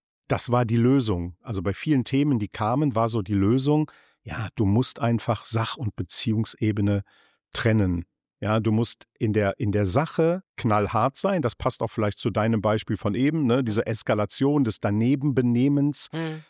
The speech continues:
Speaker 1: einer Mitarbeiterin, wo man sagt, da musst du in der Sanktion oder in dem, was das für Folgen hat, in der Sache hart sein,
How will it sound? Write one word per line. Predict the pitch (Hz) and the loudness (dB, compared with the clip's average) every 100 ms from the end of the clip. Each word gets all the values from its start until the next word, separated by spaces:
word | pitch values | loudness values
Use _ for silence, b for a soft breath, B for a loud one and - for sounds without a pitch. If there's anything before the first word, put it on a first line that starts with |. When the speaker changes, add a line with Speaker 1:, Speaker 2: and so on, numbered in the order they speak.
| - | -6
Speaker 1:
einer | 120 117 | 0 2
Mitarbeiterin, | 110 160 135 127 127 127 127 117 123 120 | 2 2 -2 0 0 0 -2 0 0 0
wo | 113 | -2
man | 104 | -2
sagt, | 110 - | -2 -4
da | 98 | -2
musst | 110 175 - | 0 0 0
du | 170 180 185 - | 0 0 -2 -6
in | - | -2
der | 107 107 | 0 2
Sanktion | 104 104 - - 131 143 156 156 156 | 2 0 -2 0 2 2 2 2 0
oder | 113 110 | -2 0
in | 107 | 0
dem, | 110 113 | 0 0
was | 104 - | 0 -4
das | - - | -6 -10
für | - 104 | -10 -8
Folgen | - 131 123 | -2 -2 0
hat, | 113 | -4
in | 110 | -2
der | 101 98 | -2 0
Sache | 92 156 - 175 170 | 0 0 0 -2 -2
hart | - 123 139 | -2 0 0
sein, | - 147 151 185 | -2 -2 -2 -4